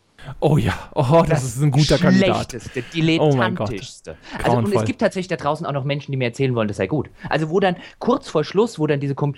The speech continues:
Speaker 2: komische Computerintelligenz auftaucht, von der noch vorher noch nie die Rede war, weil ihnen anscheinend die Kohle ausgegangen ist, um sie einzubauen, David Cage aber, äh, wahrscheinlich nicht sagen konnte, „Dann lass er halt komplett weg.“ Also, das Ende von Fahrenheit ist ein, ist ein Dilettantismus, das müsste man eigentlich online veröffentlichen. Es gibt ja immer,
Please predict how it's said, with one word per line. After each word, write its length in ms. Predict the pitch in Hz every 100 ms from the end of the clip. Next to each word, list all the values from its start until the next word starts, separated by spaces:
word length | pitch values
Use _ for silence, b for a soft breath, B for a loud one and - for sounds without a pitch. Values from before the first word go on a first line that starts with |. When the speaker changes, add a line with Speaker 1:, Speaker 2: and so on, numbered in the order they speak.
| -
Speaker 2:
komische 280 | - 170 156
Computerintelligenz 920 | 151 139 220 220 123 120 104 - 98
auftaucht, 380 | 80 110 135 151
von 120 | 127
der 100 | 127
noch 140 | 131 -
vorher 220 | 160 151
noch 140 | 143
nie 160 | 160 190
die 80 | 156
Rede 320 | 180 165 92
war, 160 | 107
weil 140 | 135 110
ihnen 100 | 110
anscheinend 280 | 98 110 104
die 40 |
Kohle 240 | - 151 104
ausgegangen 440 | 113 113 107 107
ist, 120 | 107
um 80 | 101
sie 120 | 101
einzubauen, 500 | 135 202 92 82 131 311 330 -
David 240 | 117 117
Cage 240 | 131 135
aber, 340 | - 110 104 -
äh, 200 | 107 -
wahrscheinlich 420 | 98 127 131 120
nicht 140 | 123 117
sagen 240 | 107 113
konnte, 220 | 120 117
„Dann 120 | 98
lass 200 | 110 175
er 80 | 135
halt 160 | 117 -
komplett 400 | 98 185 262 110
weg.“ 220 | 165 - B B 226 -
Also, 120 | 147
das 140 | 156 165
Ende 340 | 226 262 196
von 160 | 151 147
Fahrenheit 580 | 156 175 104 92 101
ist 160 | - -
ein, 200 | 131 139
ist 200 | 147 -
ein 200 | 147 143 B B B 202
Dilettantismus, 920 | 214 196 - 143 151 240 254 139 -
das 140 | 151
müsste 180 | 175 175
man 80 | 170
eigentlich 360 | 151 151 -
online 360 | 160 226 185 156
veröffentlichen. 480 | - 165 127 120 131
Es 80 | -
gibt 160 | -
ja 80 | 127
immer, 220 | 123 120